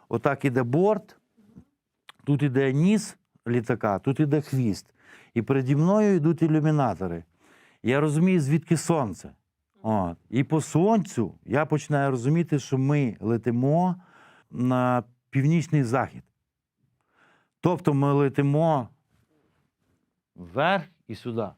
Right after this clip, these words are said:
І в мене пішла тоді надія, що ми летимо в Білорусію. Саме тоді, тому що я розумів, що ми в Москві, і літак якраз повертає в ту сторону. Летимо, летимо, летимо, ще дві години летіли, е,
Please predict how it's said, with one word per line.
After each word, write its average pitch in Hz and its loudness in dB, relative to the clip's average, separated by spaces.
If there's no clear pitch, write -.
І 120 0
в 113 0
мене 190 2
пішла 143 -2
тоді 143 0
надія, 139 0
що 139 -6
ми 135 0
летимо 127 -2
в 113 -4
Білорусію. 113 -4
Саме 156 0
тоді, 135 -2
тому 120 -2
що 135 -2
я 131 2
розумів, 127 0
що 127 -6
ми 123 0
в 123 0
Москві, 147 -2
і 113 -2
літак 170 -2
якраз 143 -2
повертає 123 -2
в 113 -8
ту 131 -4
сторону. 98 -4
Летимо, 160 4
летимо, 151 2
летимо, 147 2
ще 143 -2
дві 135 0
години 131 2
летіли, 185 2
е, 160 -2